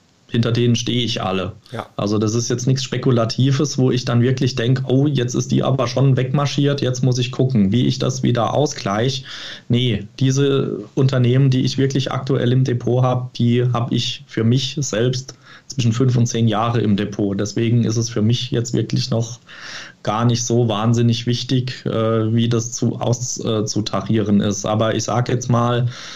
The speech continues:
Speaker 1: wenn so eine Position dann doch über irgendwo fünf, sechs Prozent marschieren würde, würde ich mir die doch mal ansehen.
Speaker 2: Ja, also bei mir bezieht sich das tatsächlich mehr auf Nachkäufe, wo ich dann auch sag, Hey,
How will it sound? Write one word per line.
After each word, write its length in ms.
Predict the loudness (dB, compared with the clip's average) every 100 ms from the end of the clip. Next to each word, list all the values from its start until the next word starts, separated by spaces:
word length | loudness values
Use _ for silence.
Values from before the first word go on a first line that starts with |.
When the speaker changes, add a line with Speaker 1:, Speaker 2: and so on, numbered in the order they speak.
| -16 -18 -8
Speaker 1:
wenn 320 | -2 2 4
so 140 | 2 2
eine 160 | 2
Position 880 | 2 2 2 0 0 2 4 4 2
dann 220 | 2 0 2
doch 320 | 0 -2 -10 0
über 340 | 2 2 2
irgendwo 500 | 2 2 2 2 0
fünf, 600 | 0 2 2 0 -8 -12 -6
sechs 260 | -4 -4
Prozent 420 | -4 -4 0 0 2
marschieren 560 | -2 0 0 2 2
würde, 380 | 4 4 4 2
würde 180 | 2 0
ich 120 | 0
mir 100 | 0
die 140 | 0
doch 180 | -2 0
mal 160 | -2 0
ansehen. 520 | 2 2 0 -2 -4
Speaker 2:
Ja, 160 | -8 -10 -12 -18 -8
also 200 | -2 0
bei 120 | 2
mir 200 | 2 0
bezieht 380 | 0 -4 -4 -6
sich 140 | -6 -8
das 220 | -10 -6
tatsächlich 540 | -6 -4 -4 -6 -6
mehr 140 | -2 -2
auf 180 | -4
Nachkäufe, 760 | -6 -4 -6 -4 -2 -2 -4 -8
wo 80 | -10
ich 100 | -6
dann 140 | -6
auch 140 | -6 -6
sag, 280 | -4 -4
Hey, 260 | -2 -2 -2